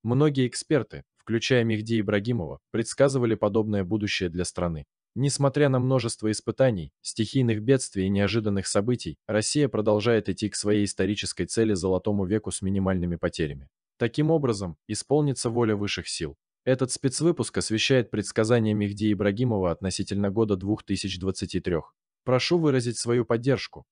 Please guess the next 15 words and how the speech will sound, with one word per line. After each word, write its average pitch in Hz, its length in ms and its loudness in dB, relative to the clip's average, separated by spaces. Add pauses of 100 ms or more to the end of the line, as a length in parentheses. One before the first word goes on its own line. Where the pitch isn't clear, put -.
поставив 120 480 0
лайк 120 260 2
этому 101 260 -2
видео, 82 380 -2 (140)
и 107 80 -4
поделиться 113 500 0
им 104 140 0
с 92 60 -6
друзьями. 92 500 -2 (320)
Подразумевается, 135 880 0 (100)
что - 240 -2
зрители 123 400 0
оставят 107 420 0
свои 101 240 0
комментарии, 98 600 -2